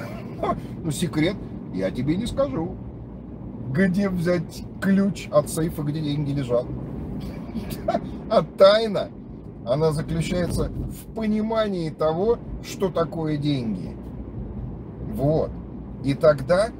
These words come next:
их становится вполне достаточно, потому что человек начинает по-другому ими распоряжаться. Не только ради своей жопы. И <laughs> вот этого у него не происходит, вот этого, да?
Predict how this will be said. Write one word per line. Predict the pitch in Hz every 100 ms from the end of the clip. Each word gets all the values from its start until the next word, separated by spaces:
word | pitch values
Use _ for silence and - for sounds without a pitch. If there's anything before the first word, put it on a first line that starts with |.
| -
их | - 131
становится | - 175 185 185 -
вполне | - 165 165 147
достаточно, | 170 160 190 175 - 175
потому | - 127 123
что | -
человек | 160 151
начинает | 131 - 151 135
по-другому | 135 139 160 156 139 127
ими | 113
распоряжаться. | 123 - 143 170 185 - - - - - -
Не | 131
только | 143 196 127
ради | 123 104
своей | - 110
жопы. | 101 117 127 - - - - - - -
И | 190 -
<laughs> | - - - - - - - - 147 - - - - - 139 131 - -
вот | 165
этого | 151 127 117
у |
него | 120
не | 117 127
происходит, | 151 208 - - 110 90
вот | 92 -
этого, | - - -
да? | -